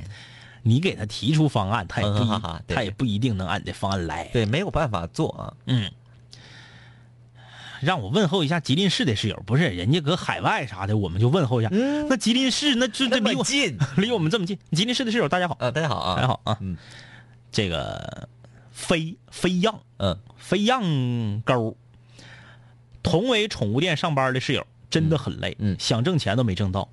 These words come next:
Speaker 1: 喜欢的才能挣到钱。对宠物好才是最重要的。
Speaker 2: 哎。
Speaker 1: 那个现在不有那个宠物旅馆吗？
Speaker 2: 哎呀。
Speaker 1: 说你们两口子出去旅游了，
Speaker 2: 啊，
Speaker 1: 家里面的
Speaker 2: 把宠物放在那儿啊。
Speaker 1: 猫咪怎么办呢？
Speaker 2: 哎。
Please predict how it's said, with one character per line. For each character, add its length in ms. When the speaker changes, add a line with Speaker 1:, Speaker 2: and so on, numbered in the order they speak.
Speaker 1:
喜 420
欢 180
的 80
才 120
能 100
挣 140
到 100
钱。 260
对 140
宠 300
物 200
好 440
才 180
是 140
最 180
重 160
要 220
的。 420
Speaker 2:
哎。 320
Speaker 1:
那 100
个 80
现 160
在 120
不 100
有 140
那 100
个 140
宠 360
物 220
旅 220
馆 420
吗？ 300
Speaker 2:
哎 80
呀。 160
Speaker 1:
说 180
你 160
们 100
两 200
口 240
子 80
出 160
去 80
旅 160
游 240
了， 200
Speaker 2:
啊， 280
Speaker 1:
家 100
里 180
面 140
的 60
Speaker 2:
把 80
宠 20
物 60
放 100
在 80
那 80
儿 80
啊。 120
Speaker 1:
猫 200
咪 220
怎 120
么 80
办 240
呢？ 140
Speaker 2:
哎。 140